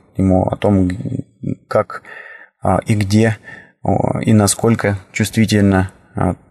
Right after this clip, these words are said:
сетчатка, наверное, да, как работает роговица и, ну, куча всякой другой ихней вот этой докторской информации.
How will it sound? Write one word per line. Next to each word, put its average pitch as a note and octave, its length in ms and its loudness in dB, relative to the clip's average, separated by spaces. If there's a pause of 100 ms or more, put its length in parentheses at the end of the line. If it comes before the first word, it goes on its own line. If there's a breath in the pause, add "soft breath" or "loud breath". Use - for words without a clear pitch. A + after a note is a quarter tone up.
(100)
сетчатка, - 560 -2
наверное, G#2+ 440 2
да, G2 140 2
как - 220 -4
работает G2+ 500 -2
роговица G#2 600 0
и, G2 400 0
ну, E3 180 2
куча C3+ 420 -2
всякой A2+ 300 -2
другой G#2+ 400 2
ихней G2+ 480 2 (500 loud breath)
вот - 100 -10
этой G2+ 180 -2
докторской G2+ 640 0 (460 loud breath)
информации. G#2 840 0